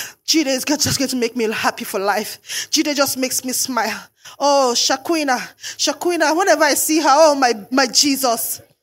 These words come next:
Oh, I'm just in love. Praise God. You see, marriage does not complete any human being. Marriage complements you. Marriage does not complete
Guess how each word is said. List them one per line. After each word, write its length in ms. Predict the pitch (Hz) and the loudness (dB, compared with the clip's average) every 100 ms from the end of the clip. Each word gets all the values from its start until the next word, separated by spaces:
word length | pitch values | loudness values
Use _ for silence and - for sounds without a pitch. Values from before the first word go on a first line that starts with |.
| _ _ _ | _ _ _
Oh, 340 | 320 330 302 294 | 8 10 10 8
I'm 100 | 285 | 6
just 260 | 359 359 | 2 4
in 120 | 339 262 | 0 0
love. 680 | 269 277 262 240 214 - - | 4 6 6 6 2 -8 0
Praise 280 | 370 330 | 2 2
God. 380 | - 254 202 180 - _ _ _ _ _ _ _ _ _ _ _ _ _ _ _ _ _ _ _ _ _ _ _ _ _ _ _ _ _ _ _ _ - _ | 2 2 2 -4 -12 _ _ _ _ _ _ _ _ _ _ _ _ _ _ _ _ _ _ _ _ _ _ _ _ _ _ _ _ _ _ _ _ -20 _
You 80 | 339 | 0
see, 360 | 349 427 453 440 | 2 2 2 -2
marriage 640 | 285 370 453 453 440 302 294 | -4 2 2 2 0 -4 -2
does 220 | 277 233 | -4 0
not 180 | 302 - | -4 -2
complete 380 | 240 214 262 - | -6 -4 -4 -4
any 200 | 240 233 | -4 -4
human 300 | 214 208 202 | -2 -2 -4
being. 280 | 196 170 147 _ _ _ _ - | -6 -8 -12 _ _ _ _ -4
Marriage 400 | 262 320 339 339 | 2 4 4 0
complements 880 | 247 196 - 220 208 220 226 - - | -6 -8 -8 -8 -6 -6 -6 -8 -8
you. 160 | 151 135 _ _ _ _ _ _ _ _ _ _ _ - | -12 -14 _ _ _ _ _ _ _ _ _ _ _ -2
Marriage 420 | 311 403 403 - | 4 4 4 0
does 220 | 277 254 | -4 -4
not 240 | 285 294 - | -4 -6 -6
complete 540 | 220 - 285 285 - | -8 -6 -4 -4 -4